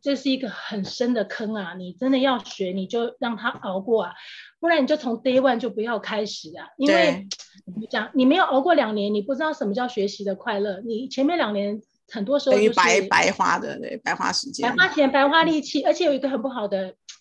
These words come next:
Speaker 1: 我自己是觉得就是说，他今天放弃了这件事情，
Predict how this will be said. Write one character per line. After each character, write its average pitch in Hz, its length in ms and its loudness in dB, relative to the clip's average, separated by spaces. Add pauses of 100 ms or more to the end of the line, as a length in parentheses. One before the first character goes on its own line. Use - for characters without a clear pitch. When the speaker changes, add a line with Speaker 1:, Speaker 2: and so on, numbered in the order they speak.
(340)
Speaker 1:
我 226 160 0
自 381 160 2
己 247 100 -8
是 302 140 -6
觉 226 160 0
得 233 100 2
就 262 100 0
是 269 160 -4
说， 262 440 -2 (120)
他 359 180 -6 (140)
今 359 200 -4
天 381 160 -4 (280)
放 339 180 0
弃 339 140 -2
了 254 120 4
这 262 140 -2
件 254 180 -2
事 254 180 -6
情， 190 340 -10